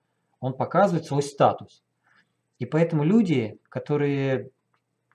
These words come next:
ну, как сказать, в жизни ничего не смогли достичь, благодаря тому, что YouTube, э, позволяет всё, одевают шапки, одевают там какие-то чёрные очки для солидности. Они считают, что это солидно. Но это,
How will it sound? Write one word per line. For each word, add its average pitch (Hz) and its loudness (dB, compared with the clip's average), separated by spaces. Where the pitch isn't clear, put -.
ну, 131 -4
как 131 -6
сказать, 104 -8
в 117 -8
жизни 151 0
ничего 147 -2
не 131 -4
смогли 143 -2
достичь, 127 -4
благодаря 135 0
тому, 135 -2
что - -10
YouTube, 135 -4
э, 110 -10
позволяет 123 -2
всё, 202 -2
одевают 127 -2
шапки, 160 -2
одевают 117 -4
там 104 -14
какие-то - -16
чёрные 117 -6
очки 180 -4
для 113 -6
солидности. 123 -6
Они 127 -2
считают, 139 -2
что - -20
это - -12
солидно. 120 -6
Но 127 -8
это, 135 -4